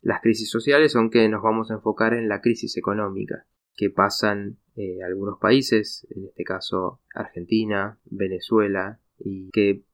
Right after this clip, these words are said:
los países latinoamericanos y los países vulnerables de alguna forma económicamente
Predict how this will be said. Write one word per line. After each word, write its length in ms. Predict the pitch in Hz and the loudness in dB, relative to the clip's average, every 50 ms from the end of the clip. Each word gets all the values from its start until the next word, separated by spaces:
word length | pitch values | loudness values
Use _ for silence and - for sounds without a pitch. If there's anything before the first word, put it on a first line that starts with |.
| _ _ | _ _
los 180 | - 113 104 - | -4 -4 -4 0
países 340 | - 107 107 104 - 110 101 | 0 0 0 0 -2 -4 -4
latinoamericanos 840 | 104 98 - 101 101 98 101 104 104 101 139 143 143 127 110 107 | -2 -2 -2 -2 -2 -2 -2 -2 0 0 0 2 2 2 2 2
y 60 | 113 98 | 0 -4
los 140 | 95 - | -4 -2
países 760 | - 98 95 104 101 - - 98 95 95 - - - - _ _ _ _ _ _ _ - | -2 -2 -2 -2 -2 -2 -2 -2 -2 -2 -6 -12 -16 -18 _ _ _ _ _ _ _ -12
vulnerables 800 | 110 113 110 110 107 104 104 104 113 117 117 113 110 104 101 | -4 -2 0 0 0 2 2 4 6 6 6 6 4 2 0
de 60 | 104 | -4
alguna 280 | 98 101 104 101 101 98 | -6 -4 -4 -4 -4 -4
forma 300 | - - 110 107 107 101 | -2 0 0 0 0 -4
económicamente 1040 | 95 - 101 101 101 101 101 95 98 101 104 107 110 113 110 113 113 113 113 - | -4 -2 -4 -4 -4 -6 -4 -4 -2 -2 -2 -2 -4 -2 0 2 0 0 -2 -6